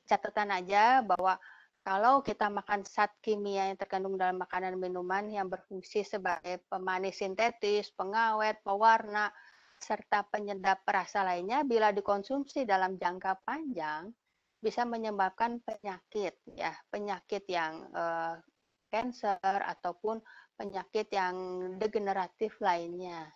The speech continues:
ya. Ini sangat bahaya. Makanya untuk adik-adik ya sekarang kalau bisa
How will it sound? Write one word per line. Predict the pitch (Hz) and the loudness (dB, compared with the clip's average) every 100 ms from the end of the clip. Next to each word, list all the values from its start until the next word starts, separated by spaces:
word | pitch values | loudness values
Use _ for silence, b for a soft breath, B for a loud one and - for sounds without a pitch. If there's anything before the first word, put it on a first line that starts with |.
| _ | _
ya. | 165 185 214 - b b - | -2 -2 -2 -10 b b -6
Ini | 202 | -4
sangat | 240 214 196 190 | -2 -2 -2 -2
bahaya. | 185 190 196 175 - b b b b _ _ | -2 0 0 0 -2 b b b b _ _
Makanya | 190 208 208 | -4 -2 -2
untuk | 202 196 | -4 -4
adik-adik | 185 180 175 180 202 214 | -4 -2 -4 -4 -2 2
ya | 175 170 | 4 2
sekarang | - - 190 214 226 _ _ _ _ _ _ _ | -2 -2 2 2 -2 _ _ _ _ _ _ _
kalau | 220 247 254 254 240 | 10 12 12 12 12
bisa | 214 214 - 190 190 202 220 | 8 0 6 10 10 8 6